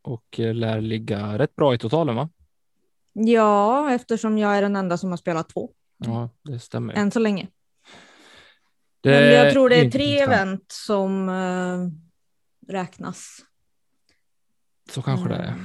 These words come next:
Speaker 2: ja.
Speaker 1: Just det.
Speaker 2: Tror det.
Speaker 1: Nicke, ska vi ta, eh, herrarna eller openfältet?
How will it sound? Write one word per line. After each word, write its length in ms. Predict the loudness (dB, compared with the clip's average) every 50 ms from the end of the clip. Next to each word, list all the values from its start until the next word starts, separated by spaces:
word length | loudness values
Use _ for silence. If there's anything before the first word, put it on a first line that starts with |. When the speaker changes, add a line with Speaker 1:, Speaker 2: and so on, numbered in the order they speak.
| -16 -18 -18 -20 -20 _ _ _ _ _ _ _ -14
Speaker 2:
ja. 220 | -12 -12 -12 -14 _ -20 _ _ -20 -20 _ _ _ _ _ _ _ _ _ _ -14 -12
Speaker 1:
Just 200 | -12 -12 -12 -14
det. 100 | -18 -18
Speaker 2:
Tror 240 | -18 _ -16 -14 -12
det. 220 | -12 -12 -14 -16 -20 -20 _ _ _ _ _ _ _ _ _ _ 0 2
Speaker 1:
Nicke, 220 | 2 2 2 -2
ska 160 | 2 2 4
vi 120 | 4 4 4
ta, 460 | 4 4 6 6 6 6 6 6 6 6 4
eh, 40 | 4
herrarna 460 | 4 4 4 4 4 4 4 4 4
eller 120 | 4 4 4
openfältet? 640 | 4 4 2 0 2 2 0 0 0 -6 -10 _